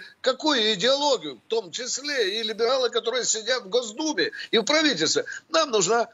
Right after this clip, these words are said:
маленькая, компактная армия. Вот этот лживый лозунг мы приняли, сократили армию до миллиона человек. А что там сейчас? Шойгу говорит, нам уже, в общем-то, нужно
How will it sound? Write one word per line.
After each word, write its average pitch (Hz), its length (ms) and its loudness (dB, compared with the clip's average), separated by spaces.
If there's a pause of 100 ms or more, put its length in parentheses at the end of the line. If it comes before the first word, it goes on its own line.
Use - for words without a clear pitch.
маленькая, 226 1000 -2
компактная 160 1300 -4
армия. 104 600 -8 (400)
Вот 190 260 0
этот 240 340 -2 (320)
лживый 208 840 0
лозунг 208 580 -2
мы 202 160 0
приняли, 214 560 0
сократили 202 680 2
армию 190 520 2
до 185 280 2
миллиона 185 880 2
человек. 160 640 0 (420)
А 165 140 2
что 233 240 0
там 269 240 -2
сейчас? 247 560 -2 (420)
Шойгу 233 400 0
говорит, 226 460 0 (220)
нам 156 380 -2
уже, 226 220 2
в 147 100 -4
общем-то, 180 680 0
нужно 185 880 0